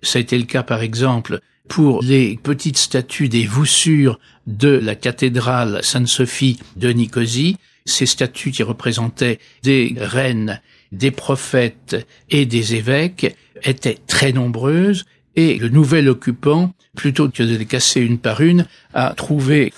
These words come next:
plus facile de les cacher en les plâtrant complètement. Ce qui est un bonheur pour nous parce que cela a permis, durant le,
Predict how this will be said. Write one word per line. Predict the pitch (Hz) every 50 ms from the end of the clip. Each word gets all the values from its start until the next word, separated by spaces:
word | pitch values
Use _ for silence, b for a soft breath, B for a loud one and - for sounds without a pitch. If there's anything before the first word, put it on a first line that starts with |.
| b b b
plus | - - - 139 131 123 107
facile | - - 135 123 - - - 165 170 185 185 180 - _ _ _ -
de | 113 107 131
les | 147 135 120 107
cacher | - - - 147 120 - - - - 175 175 180 170 - -
en | 127 131 135
les | 120 110
plâtrant | 110 - - 135 139 135 - - - 160 170 175 156
complètement. | - - 139 131 - - 123 - - - 117 87 - - _ _ _ _ _ -
Ce | - - -
qui | - -
est | 170 - - 151
un | 131 123
bonheur | 120 131 131 127 120 113
pour | - - - 123 117 127
nous | 151 180 202 202
parce | 190 147 131 - - - - 117 - -
que | - - 156 165 160 123
cela | 113 - - 123 120
a | 117
permis, | - - 117 107 101 120 117 135 156 175 175 b b b b b -
durant | 104 139 127
le, | 131 120 113